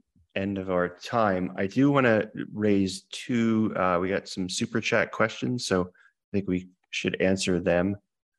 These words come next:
uh, and then, uh, log off for,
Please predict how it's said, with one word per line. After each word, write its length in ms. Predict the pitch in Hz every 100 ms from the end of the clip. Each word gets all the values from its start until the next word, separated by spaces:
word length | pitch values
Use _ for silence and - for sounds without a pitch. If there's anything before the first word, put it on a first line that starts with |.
| _
uh, 260 | 90 85 -
and 180 | 90 85
then, 300 | 85 85 85 - 50
uh, 200 | 50 50 - _ _ 82
log 240 | 80 85
off 260 | 78 - -
for, 400 | _ - 76 78